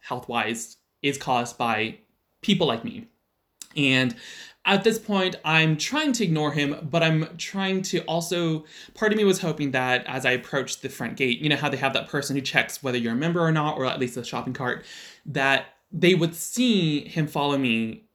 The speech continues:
and basically harassing me. And I was hoping that at that point, they could kinda join in and then, like, help disengage him. 'Cause I felt that if I had stopped, then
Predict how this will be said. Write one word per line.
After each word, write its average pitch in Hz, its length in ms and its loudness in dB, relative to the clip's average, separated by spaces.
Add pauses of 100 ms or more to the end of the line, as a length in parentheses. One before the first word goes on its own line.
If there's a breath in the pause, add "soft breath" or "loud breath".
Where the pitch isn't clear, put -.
(140)
and 117 520 0
basically 113 440 0
harassing 113 480 2
me. 110 320 -6 (560 soft breath)
And 143 560 0
I 147 120 -2
was 147 140 2
hoping 170 340 -2
that 131 420 0 (340)
at 143 140 0
that - 220 0
point, 123 420 0
they 127 140 2
could 123 360 -4 (720)
kinda 156 200 2
join 131 260 2
in 123 120 2
and 135 180 0
then, 113 240 2
like, 107 200 -4
help - 380 -6 (140)
disengage 113 460 -4
him. 104 200 -8
'Cause 117 220 -6
I 131 80 -2
felt 127 460 -6
that 113 400 -2 (640)
if 180 140 4
I 180 160 6
had 175 220 0
stopped, 120 560 -2
then 117 440 -2